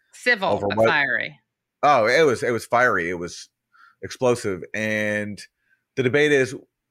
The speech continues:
Speaker 2: whether Trump's actions around January sixth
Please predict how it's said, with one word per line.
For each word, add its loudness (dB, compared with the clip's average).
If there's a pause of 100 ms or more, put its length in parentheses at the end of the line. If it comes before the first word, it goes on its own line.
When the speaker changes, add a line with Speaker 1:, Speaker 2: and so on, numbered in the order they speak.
(680)
Speaker 2:
whether 2
Trump's -6
actions -2
around -4
January -4
sixth -6